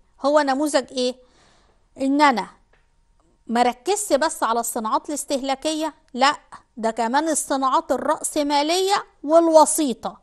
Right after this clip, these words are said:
ليه؟ الصناعات الاستهلاكية بتلبي لي الاحتياجات الأساسية واحتياجات التصدير، والصناعات رأسمالية ووسيطة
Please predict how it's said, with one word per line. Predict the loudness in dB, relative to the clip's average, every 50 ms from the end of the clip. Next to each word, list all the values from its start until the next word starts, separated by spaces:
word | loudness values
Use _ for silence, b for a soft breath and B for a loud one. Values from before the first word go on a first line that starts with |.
| _ _ _
ليه؟ | -4 0 2 4 4 4 2 0 B B B B B B
الصناعات | -6 -6 -4 0 2 0 0 0
الاستهلاكية | -2 -4 -2 -2 -2 0 0 -2 2 4 2 4
بتلبي | 2 0 -4 -2 0 0 0 0 0 0 2 2 2
لي | 0 -2 -6 -10 -10 -8
الاحتياجات | -8 -8 -8 -10 -14 -6 -4 -2 0 0 2 0 0 0 -4 -8 -8 -8
الأساسية | -8 -6 -8 -8 -6 -6 -6 -6 0 2 2 2 4 4 4 2 2 -4 _ _ _ _ _ b b b b b b b b b
واحتياجات | 0 0 0 0 -2 0 2 2 4 4 2 2 2 0
التصدير، | -4 -2 -2 -2 -2 0 -2 -2 0
والصناعات | 0 -2 0 0 -2 0 2 4 4 4 4
رأسمالية | 2 2 2 0 -2 0 0 2 2 2 2 2 2 0
ووسيطة | 0 2 2 2 2 0 -2 -2 -2 -2 2 4 4 4 4